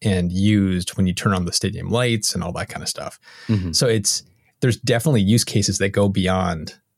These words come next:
Speaker 1: just <laughs> cars.
Speaker 2: Right.
Speaker 1: And somebody actually reached out to me after the video t-, and s-, mentioned how they're buying basically supercapacitor packs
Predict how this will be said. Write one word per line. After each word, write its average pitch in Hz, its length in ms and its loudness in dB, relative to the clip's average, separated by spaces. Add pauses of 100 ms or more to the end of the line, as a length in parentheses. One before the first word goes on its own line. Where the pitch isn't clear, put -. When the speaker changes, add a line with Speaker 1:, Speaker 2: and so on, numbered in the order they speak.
(100)
Speaker 1:
just - 580 -4 (380)
<laughs> - 440 -6
cars. 85 640 -4 (140)
Speaker 2:
Right. - 160 2
Speaker 1:
And 104 160 2
somebody 139 320 2
actually 123 180 2
reached 107 180 4
out 107 160 0
to 117 80 2
me 98 160 2
after 101 280 0
the 95 100 0
video 87 500 -2 (880)
t-, - 160 -6
and 104 240 2
s-, - 180 -4
mentioned 127 320 4
how 107 100 0
they're 104 160 4
buying 95 520 0
basically 98 320 0
supercapacitor 107 840 0
packs - 680 -4